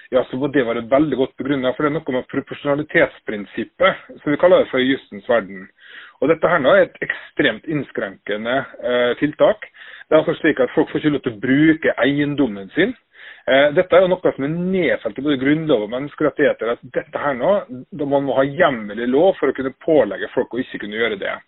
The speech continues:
Eh, og her mener jeg at hjemmen er ikke god nok, eh, tilstrekkelig, fordi at det finnes mange eksempler på folk som, eh, faktisk må kjøre forbi hytta for å komme seg til lokale legekontoret. Eh, og da blir jo hele regelen,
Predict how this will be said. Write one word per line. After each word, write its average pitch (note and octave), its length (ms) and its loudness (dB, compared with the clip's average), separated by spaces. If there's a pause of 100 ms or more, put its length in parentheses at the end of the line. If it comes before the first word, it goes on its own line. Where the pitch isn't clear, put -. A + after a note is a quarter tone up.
(600)
Eh, C3 240 6
og D3 80 0
her E3 160 4
mener D3+ 220 2
jeg B2 80 2
at D3 100 -10
hjemmen A#2+ 320 -2
er G#2+ 140 -4
ikke A#2 240 -8
god C#3+ 160 2
nok, G#2 160 -8 (100)
eh, A#2+ 400 0
tilstrekkelig, D3+ 600 -2 (180)
fordi F3 160 2
at D#3 120 0 (360)
det E3 80 0
finnes F#3 240 2 (100)
mange F3+ 460 2
eksempler B2 480 0
på C#3+ 180 -6
folk D3+ 220 2
som, B2+ 260 -8 (140)
eh, C#3+ 160 2
faktisk - 380 -4
må D3+ 200 -2 (460)
kjøre E3+ 320 4
forbi C3+ 320 -2
hytta - 400 -2
for B2+ 160 -4
å - 80 -14
komme E3 440 -2
seg G2+ 120 -6
til A#2 160 -4
lokale B2 400 2
legekontoret. D3 720 0 (680)
Eh, - 220 2
og C#3+ 80 0
da D3 140 4
blir B2+ 260 2
jo A2 80 0
hele D3+ 400 0
regelen, A#2 640 -2